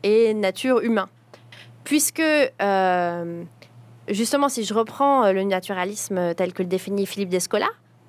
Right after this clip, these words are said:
ce que notre, euh, euh, culture accepte volontiers, notre culture occidentale accepte volontiers, c'est qu'on partage avec les autres vivants les mêmes corps, euh, au sens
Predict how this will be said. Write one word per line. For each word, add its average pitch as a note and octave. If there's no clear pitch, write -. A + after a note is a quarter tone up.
ce -
que D#4
notre, A#3+
euh, F#3
euh, F#3+
culture C4+
accepte A3
volontiers, G3
notre E4
culture A3
occidentale G#3
accepte F#3
volontiers, F#3+
c'est -
qu'on E4+
partage D#4
avec A3+
les G#3+
autres C4
vivants G#3+
les B3
mêmes A#3
corps, -
euh, F#3+
au A#3
sens -